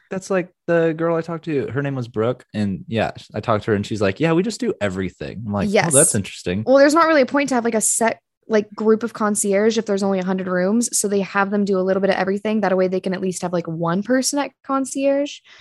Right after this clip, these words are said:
Speaker 2: And then the rest of them can do whatever they need to do to, you know, earn their living.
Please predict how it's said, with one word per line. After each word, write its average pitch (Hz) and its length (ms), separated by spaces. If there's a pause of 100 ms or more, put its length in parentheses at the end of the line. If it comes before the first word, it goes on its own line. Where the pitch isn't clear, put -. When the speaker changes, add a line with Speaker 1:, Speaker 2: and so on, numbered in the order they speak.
(320)
Speaker 2:
And 196 200
then 190 100
the 185 80
rest 185 240
of - 40
them 196 120
can 196 140
do 185 100
whatever 185 220
they 185 180
need 185 140
to 185 80
do 185 160
to, 180 120
you 180 120
know, 175 180
earn 180 220
their 175 160
living. 196 340